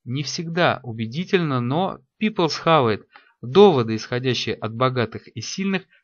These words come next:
почему-то звучат убедительно. И все же существует она,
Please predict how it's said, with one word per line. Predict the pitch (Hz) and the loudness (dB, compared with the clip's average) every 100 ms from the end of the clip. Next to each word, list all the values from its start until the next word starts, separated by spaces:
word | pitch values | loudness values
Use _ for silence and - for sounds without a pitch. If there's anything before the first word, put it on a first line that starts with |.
| _ | _
почему-то | - 127 156 147 | -6 -4 -4 -6
звучат | 117 107 113 107 | -8 -6 -8 -8
убедительно. | 107 107 92 - - 120 _ _ _ - - _ _ _ _ | -10 -12 -14 -18 -20 -20 _ _ _ -20 -20 _ _ _ _
И | 180 | -6
все | 170 220 202 | 0 4 4
же | 180 | 2
существует | - 139 156 - 190 190 - _ _ | -4 -6 -6 -6 -2 -2 -4 _ _
она, | - 160 160 123 98 | 0 2 4 2 0